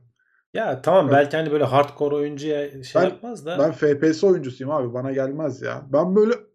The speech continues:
Speaker 2: vurdum mu vuracağım yani
Speaker 1: Vur-,
Speaker 2: adamı.
Speaker 1: vurduğumu
Speaker 2: Yoksa
Speaker 1: görmem
Speaker 2: <laughs>
Speaker 1: lazım
Speaker 2: Görmem
Speaker 1: diyorsun.
Speaker 2: lazım. Üç gün sonra biri gelecekse postayla vurdunuz, tebrikler diye, yok, kabul edilebilemez
Speaker 1: Ya
Speaker 2: yani.
Speaker 1: hangi de-, eskiden biz ne oynardık, hiç öyle şeyler de olmazdı yani.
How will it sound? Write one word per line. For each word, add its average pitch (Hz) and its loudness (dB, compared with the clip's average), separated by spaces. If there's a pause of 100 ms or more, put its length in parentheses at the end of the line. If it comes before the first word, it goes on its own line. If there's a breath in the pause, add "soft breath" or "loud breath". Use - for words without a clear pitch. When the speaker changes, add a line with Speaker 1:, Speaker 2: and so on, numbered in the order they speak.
(140)
Speaker 2:
vurdum 240 0
mu 277 -2
vuracağım 202 0
yani 139 0
Speaker 1:
Vur-, 131 -2
Speaker 2:
adamı. 131 2
Speaker 1:
vurduğumu 131 0
Speaker 2:
Yoksa 143 6
Speaker 1:
görmem 143 2
Speaker 2:
<laughs> - -
Speaker 1:
lazım 127 4
Speaker 2:
Görmem 196 2
Speaker 1:
diyorsun. 208 -6
Speaker 2:
lazım. 139 -6 (400 loud breath)
Üç 160 -10
gün 196 -6
sonra 202 4
biri 202 0
gelecekse 208 -2
postayla 180 2
vurdunuz, 190 -2
tebrikler 185 -2
diye, 247 -4 (580)
yok, 135 -8
kabul 139 -4
edilebilemez 139 -2
Speaker 1:
Ya 123 -10
Speaker 2:
yani. 127 -4
Speaker 1:
hangi 127 -8
de-, 123 -6
eskiden 127 -8
biz 117 -14
ne 127 -4
oynardık, 131 -4
hiç 120 -18
öyle 113 -8
şeyler 110 -10
de 113 -8
olmazdı 113 -10
yani. 95 -18